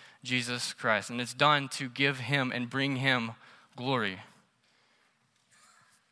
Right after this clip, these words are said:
Why? Because Christ is supreme. Ties back to the whole theme of the whole book. Christ is supreme. To use language from verse eleven, it says, "Christ is all,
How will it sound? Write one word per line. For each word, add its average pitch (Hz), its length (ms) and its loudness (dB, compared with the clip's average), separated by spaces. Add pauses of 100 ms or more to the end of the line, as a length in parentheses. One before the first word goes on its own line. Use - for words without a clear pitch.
(120)
Why? 143 360 4
Because 139 320 2
Christ 139 500 4
is 139 360 0 (220)
supreme. 131 560 0
Ties 135 220 4
back 143 180 2
to 139 80 -14
the 127 80 -2
whole 139 300 -2 (400)
theme 160 260 2
of 151 100 2
the 135 100 0
whole 139 160 -2
book. 120 420 -2 (760)
Christ 147 580 4
is 147 240 0
supreme. - 520 -2
To 151 120 -4
use 165 340 2 (120)
language 156 320 2
from 147 140 -2
verse 151 220 4
eleven, 135 420 4
it 135 60 -10 (920)
says, 131 460 2
"Christ 151 560 4 (180)
is 165 280 4
all, 123 400 6